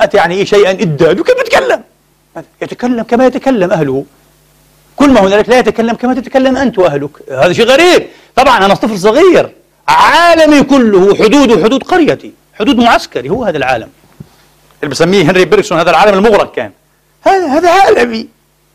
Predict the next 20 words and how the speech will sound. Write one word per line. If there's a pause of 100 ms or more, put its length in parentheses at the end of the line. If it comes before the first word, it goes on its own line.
(280)
مركزية،
إغراق
في
المركزية. (840)
وأحكم
على
الآخرين، (200)
أقيم
الآخرين
من
خلال
معاييري
عاد،
وضوابطي
وتقاليدي
وعاداتي
ولبسي
و-،
أوه
هذا،